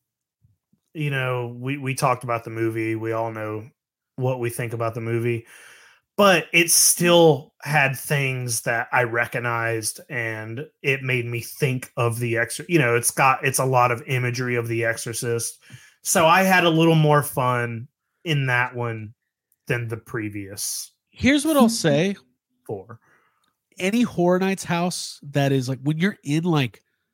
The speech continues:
Speaker 2: a house, when it looks like the house from a movie, it's always
Speaker 1: Yeah.
Speaker 2: cool. To me, that's
Speaker 1: Yeah.
Speaker 2: always better because it's like, you're, like, in a big sound stage, and sometimes you kinda lose the, like, when you're in a house with a ceiling and,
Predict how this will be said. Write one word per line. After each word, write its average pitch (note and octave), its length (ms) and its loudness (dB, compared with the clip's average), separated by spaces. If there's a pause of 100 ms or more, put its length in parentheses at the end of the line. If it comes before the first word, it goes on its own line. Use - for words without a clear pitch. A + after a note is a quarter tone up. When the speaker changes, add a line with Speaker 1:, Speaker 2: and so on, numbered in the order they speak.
(360)
Speaker 2:
a B2+ 60 -10
house, - 720 -10
when A2+ 120 -4
it A2 80 -12
looks A#2+ 240 -4
like B2 320 -4 (120)
the A#2 240 -2
house A2 400 -4
from A#2+ 200 -6
a A2 60 0
movie, A#2 360 -2 (300)
it's D3 120 0
always C#3 280 6
Speaker 1:
Yeah. - 80 -10
Speaker 2:
cool. - 360 -4 (360)
To G#3+ 100 2
me, A3 140 6
that's A3 240 6
Speaker 1:
Yeah. A3 60 10
Speaker 2:
always F#3+ 220 8 (120)
better D#3 460 6
because E3 380 4
it's C#3+ 200 -6
like, C#3 240 2 (340)
you're, B3+ 160 0
like, B3+ 160 0
in A#3 60 0
a G3 40 -2
big E3 200 -2
sound F#3 340 0
stage, E3 400 4
and C3 100 -8
sometimes D3 400 0
you C#3+ 60 -4
kinda C#3+ 220 0
lose C3+ 500 4
the, A#2 320 -2 (480)
like, D#3+ 140 4
when F#3+ 100 4
you're B3+ 120 6
in G#3 40 6
a E3 40 2
house F3 400 2
with C3+ 120 0
a G#2+ 40 -6
ceiling E3+ 640 2
and, B2 440 -4